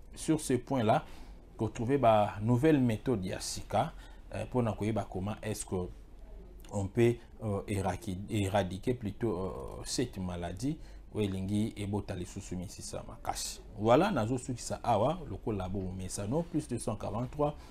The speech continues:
quatre-vingt-neuf, quatre cent cinquante-sept, trente-trois, quatre-vingt-huit, plus deux cent quarante-trois, quatre-vingt-neuf, quatre cent cinquante-sept, trente-trois, quatre-vingt-huit, quatre-vingt-cinq, ce sont là mes deux numéros, sur Bengai, Okozwangai.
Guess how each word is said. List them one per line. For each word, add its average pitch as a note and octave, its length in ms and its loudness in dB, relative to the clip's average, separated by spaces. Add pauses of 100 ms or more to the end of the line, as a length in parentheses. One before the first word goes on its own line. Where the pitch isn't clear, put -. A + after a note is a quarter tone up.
(340)
quatre-vingt-neuf, C#3 640 0
quatre D3+ 220 -2
cent D3+ 80 -2
cinquante-sept, C3 680 -4
trente-trois, G#2+ 340 -4
quatre-vingt-huit, F#2+ 640 -4
plus B2+ 160 -4
deux A2 120 -6
cent G#2 160 -6
quarante-trois, G2 640 -2 (480)
quatre-vingt-neuf, G#2 400 2
quatre E3 420 0
cent - 160 -4
cinquante-sept, G#2 640 -4
trente-trois, A2 400 -2 (2500)
quatre-vingt-huit, G#2+ 720 0
quatre-vingt-cinq, F#2 680 -2
ce C3+ 100 -6
sont - 160 -2
là B2 100 2
mes F#2+ 140 -2
deux G#2+ 120 0
numéros, F#2+ 340 -2
sur A#2+ 140 -6
Bengai, G#2 540 0
Okozwangai. G2+ 640 0